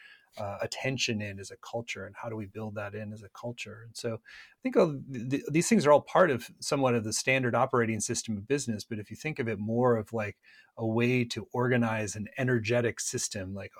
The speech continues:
everybody is contributing to creating an energy of, of, of, that has focus, that has direction, that also has an integrity to it, then it sort of has a, it almost has, like, a higher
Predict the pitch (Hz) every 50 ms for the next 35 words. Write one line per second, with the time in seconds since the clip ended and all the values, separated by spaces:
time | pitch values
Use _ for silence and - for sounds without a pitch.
0 | - - 120 120 117 110 117 113 110 107 - _ _ _ _ _ _ - - 113
1 | - - - 120 117 - 135 127 117 113 107 101 101 95 - - 107 101 - -
2 | - 117 113 110 113 113 107 104 98 98 - - - - - _ _ - 110 110
3 | - 127 127 131 123 110 107 110 110 104 101 101 98 98 95 - - - - -
4 | 110 98 - - _ _ - 117 113 104 101 _ _ _ - - - _ - 120
5 | 104 - - 120 113 98 - - - 156 160 156 - 156 147 131 - - 101 -
6 | 113 104 95 - - 101 104 120 131 123 - - - 127 120 117 110 104 98 98
7 | 104 107 - - 101 - - 101 95 - 107 104 101 98 92 - - 120 117 110
8 | 120 107 101 101 101 - - - 107 101 98 101 - _ _ - - - - -
9 | - _ _ _ - 147 170 165 - - 175 151 120 - 160 165 156 139 127 98
10 | - - 123 131 143 151 139 - 131 131 120 117 117 113 - - - - - 123
11 | 117 113 104 98